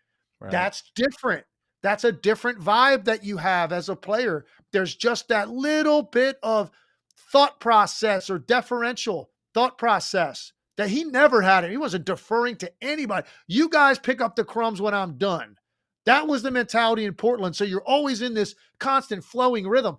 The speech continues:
Speaker 2: This is different. And I don't think he's, and I'm not saying that, like, he's not trying to do the right thing, 'cause
Speaker 1: Right.
Speaker 2: he is. I'm just saying it's a different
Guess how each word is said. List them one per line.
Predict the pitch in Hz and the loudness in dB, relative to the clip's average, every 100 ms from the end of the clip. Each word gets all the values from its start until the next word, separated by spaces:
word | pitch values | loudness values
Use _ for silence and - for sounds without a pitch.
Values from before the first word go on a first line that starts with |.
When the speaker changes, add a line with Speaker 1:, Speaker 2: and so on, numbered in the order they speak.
| _ _ - | _ _ -4
Speaker 2:
This | 233 247 | -2 -2
is | 302 | -4
different. | - 330 - 190 - _ _ _ _ _ _ - | -2 -2 -2 -6 -6 _ _ _ _ _ _ 0
And | 214 | 2
I | 226 | 2
don't | 294 294 | 2 0
think | 285 285 | -4 -4
he's, | 277 | -8
and | 214 220 | -4 -4
I'm | 277 | -4
not | 262 | -2
saying | 254 262 | -2 0
that, | 240 240 | -4 -2
like, | 220 214 | -4 -4
he's | 196 196 | -10 -4
not | 226 - | -4 -4
trying | - 226 247 254 226 | -6 -2 0 -2 -2
to | 214 180 _ - | -4 -4 _ -8
do | 240 | -2
the | 226 | 0
right | 226 | 0
thing, | 262 214 | -2 -4
'cause | 202 | -4
Speaker 1:
Right. | 196 | -4
Speaker 2:
he | 247 | -2
is. | 285 220 165 _ - | 2 2 0 _ -4
I'm | 185 277 | -2 0
just | 269 - | 0 0
saying | 220 | -2
it's | 208 | -2
a | 208 | -2
different | 151 - 226 262 262 269 | -4 2 2 2 -2 -6